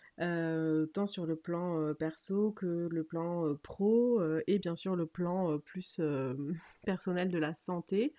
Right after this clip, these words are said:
avec, euh, de belles ovulations, euh, des bébés pour celles qui en veulent, euh,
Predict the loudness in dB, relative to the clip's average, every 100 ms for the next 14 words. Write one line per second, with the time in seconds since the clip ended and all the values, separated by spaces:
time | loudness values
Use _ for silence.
0 | -16 -20 -20 -20 -10 -4 -4 -4 -4 -4
1 | -4 -2 0 2 0 0 0 -2 -4 -2
2 | 0 2 2 2 2 2 2 2 2 2
3 | 0 0 -2 -2 -2 0 0 0 2 2
4 | 2 2 0